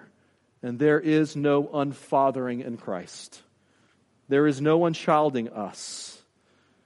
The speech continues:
For if we are his children, First John chapter three, if we are his children, what great love has the Father given us that we should be called his children? And so we are, exclamation point.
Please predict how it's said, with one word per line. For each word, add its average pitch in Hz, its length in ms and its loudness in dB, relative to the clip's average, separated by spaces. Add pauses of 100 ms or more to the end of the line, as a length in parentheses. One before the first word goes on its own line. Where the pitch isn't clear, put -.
(300)
For 135 260 -6
if 135 240 -2
we 170 180 4
are 165 240 6
his 151 240 2
children, 160 500 0
First 151 360 -2
John 151 260 0
chapter 143 460 0
three, 143 420 -2 (880)
if - 180 -8
we 165 240 2
are 147 260 4
his 143 280 -2
children, 151 640 -2
what 160 200 2
great 156 300 0
love 151 320 2
has 147 160 -4
the 139 80 -8
Father 143 320 0
given 151 300 0
us 151 160 0
that 131 160 -2
we 143 100 0
should 143 140 -12
be 139 80 -2
called 143 320 0
his 131 120 -6
children? 165 600 -4 (440)
And 117 160 -8
so 143 640 0 (180)
we 120 460 -2 (400)
are, 110 460 -2 (500)
exclamation 98 600 -8
point. - 300 -20